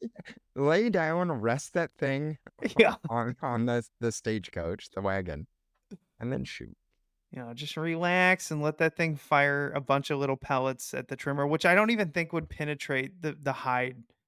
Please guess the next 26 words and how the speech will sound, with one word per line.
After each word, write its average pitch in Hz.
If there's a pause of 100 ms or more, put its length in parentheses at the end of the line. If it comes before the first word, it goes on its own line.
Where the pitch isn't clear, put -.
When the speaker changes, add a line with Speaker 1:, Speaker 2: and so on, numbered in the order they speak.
Speaker 2:
of 135
the 139
actual 131
graboid. 123
You 143
know 135
what 139
I 131
mean? 143 (520)
Like, 165
Speaker 1:
Yeah. 214
Speaker 2:
you'd 208
have 247
to 285
actually 240
have 170
a 151
cannon. 156
Th-, 170
I'm 214
surprised 175
they 156
didn't 147
use 135
a -
cannon. 127